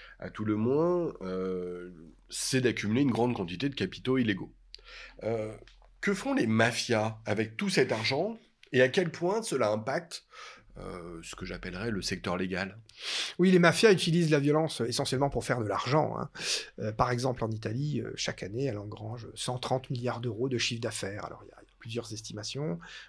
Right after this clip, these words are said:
Speaker 2: mais on peut recouper certaines sources. Hors revenu du blanchiment, euh, on parle de sept pour cent de la richesse produite, euh, en Italie. J'insiste sur le fait que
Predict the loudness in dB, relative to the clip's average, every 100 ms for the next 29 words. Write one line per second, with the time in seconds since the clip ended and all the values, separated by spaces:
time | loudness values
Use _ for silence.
0 | -12 -12 -8 -6 -6 -8 -8 -8 -8 -10
1 | -8 4 4 4 0 -4 -8 -14 -14 0
2 | 8 10 10 8 8 6 4 -2 -4 -4
3 | -2 0 -2 -8 -14 -14 -14 -2 4 8
4 | 8 8 6 6 6 4 2 -2 -2 -2
5 | -2 -4 -6 -4 -4 -6 -8 -12 -8 -2
6 | 0 -2 -4 -6 -6 -10 -8 -8 -6 -8
7 | -6 2 6 6 4 -6 _ _ _ _
8 | _ -10 -8 2 6 8 8 8 10 10
9 | 10 6 6 6